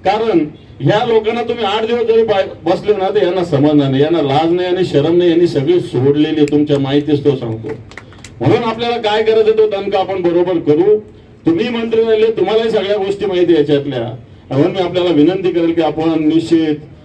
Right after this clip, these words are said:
कारण आपल्यासारख्या सगळ्या तरुणांनो येणार काळात लढा देणं अपेक्षित आहे. आपला लढा चालू ठेवू, उपोषण थांबवू अशा प्रकारची विनंती करतो.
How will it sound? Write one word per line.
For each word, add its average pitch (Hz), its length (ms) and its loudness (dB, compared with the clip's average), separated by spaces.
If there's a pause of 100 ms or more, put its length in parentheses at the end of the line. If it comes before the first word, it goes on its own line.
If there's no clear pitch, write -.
(520)
कारण 165 240 2
आपल्यासारख्या 175 760 0
सगळ्या 165 280 0
तरुणांनो 160 760 0 (300)
येणार 175 320 2
काळात 170 200 -2
लढा 151 280 0
देणं 147 260 2
अपेक्षित 143 420 0
आहे. 131 100 0
आपला 147 240 -2
लढा 143 300 2
चालू 165 260 0
ठेवू, 135 320 2 (340)
उपोषण 208 400 0
थांबवू 165 340 0
अशा 156 120 -2
प्रकारची 147 320 4
विनंती 147 280 4
करतो. 135 380 -2